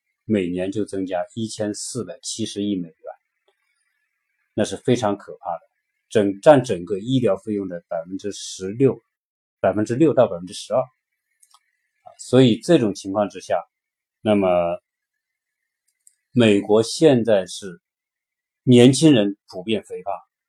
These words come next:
那么现在美国国防部都有担忧，就是说到二零二零年的时候，美国的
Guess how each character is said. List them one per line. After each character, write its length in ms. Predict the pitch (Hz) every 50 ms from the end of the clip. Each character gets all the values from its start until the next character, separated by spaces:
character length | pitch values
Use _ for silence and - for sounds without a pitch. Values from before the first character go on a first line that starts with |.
| _ _ _ _ _ _ _ _ _ _
那 100 | - 135
么 100 | 123 123
现 160 | 120 123 151 147
在 120 | 143 131
美 180 | 120 101 90 90
国 160 | - 104 107
国 180 | - 107 101
防 180 | 104 107 104 101
部 240 | 104 117 98 87 - _ _
都 140 | - 107 107
有 140 | 95 85 - _ _ _
担 220 | 113 110 113 113
忧， 220 | 110 110 107 110 - _ _ _ _
就 160 | - 120 117
是 100 | 113 117
说 340 | 110 - - 123 120 123 - _ _ _ _ _ _ _ _ _ _ _ _ _ _ _ _ _ _ _ _ _ _ _ _ -
到 180 | 165 151 143
二 160 | 165 175 170
零 140 | 139 135 147
二 120 | 156 151 131
零 160 | 113 104 110
年 180 | 110 104 101
的 80 | 101 98
时 160 | - - -
候， 140 | 92 92 - _ _ _ _ _ _ _
美 280 | - 117 113 107 104 101
国 160 | - 135 139
的 180 | 135 123 95